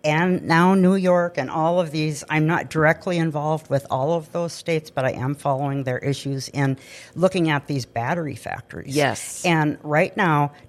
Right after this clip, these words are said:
Speaker 1: China owns, China, Chinese companies connected to the C C P own eighty percent, eighty percent of the, of the batteries needed for those electric vehicles.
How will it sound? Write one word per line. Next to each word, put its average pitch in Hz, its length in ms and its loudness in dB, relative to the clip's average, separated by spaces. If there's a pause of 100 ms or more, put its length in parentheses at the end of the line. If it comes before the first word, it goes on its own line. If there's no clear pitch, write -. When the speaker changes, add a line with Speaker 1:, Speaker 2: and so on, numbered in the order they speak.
Speaker 1:
China 170 640 0 (260)
owns, 170 600 2 (460)
China, 175 500 0
Chinese 190 460 0
companies 202 640 0
connected 190 680 -2
to 208 140 -2
the 170 120 -2
C 170 220 -6
C 160 180 -6
P 143 380 -4 (400)
own 196 320 4 (100)
eighty 170 360 2
percent, - 920 -2 (640)
eighty 175 300 2
percent 180 760 -2 (120)
of 143 200 0
the, 127 160 -2 (220)
of 131 200 0
the - 60 -16
batteries 151 600 -2
needed 147 320 0
for 151 140 -4
those 135 220 -2
electric 120 500 -6
vehicles. 135 520 -6